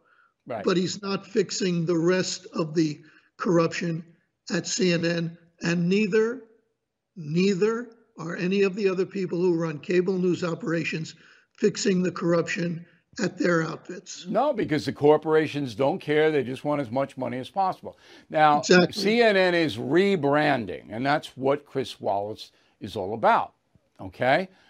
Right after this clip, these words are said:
Speaker 1: So, um, I was taken by surprise. Fox News was taken by surprise. They had no idea, all right, that Wallace, uh, signed a deal with C N N.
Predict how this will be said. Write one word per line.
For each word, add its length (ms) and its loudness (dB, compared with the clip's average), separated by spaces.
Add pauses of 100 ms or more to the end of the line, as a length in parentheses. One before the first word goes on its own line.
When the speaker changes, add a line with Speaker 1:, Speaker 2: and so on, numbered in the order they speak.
(180)
Speaker 1:
So, 520 4 (300)
um, 560 2 (240)
I 140 -4
was 180 -4
taken 260 0
by 120 4
surprise. 720 4
Fox 480 2
News 260 -6
was 140 -10
taken 240 -2
by 140 0
surprise. 480 -2
They 140 -4
had 120 -6
no 180 4
idea, 420 0 (540)
all 140 -4
right, 320 -2 (280)
that 260 -2
Wallace, 680 0 (220)
uh, 260 0
signed 360 -4
a 60 -4
deal 320 -2
with 360 -2
C 260 -6
N 140 -6
N. 320 -6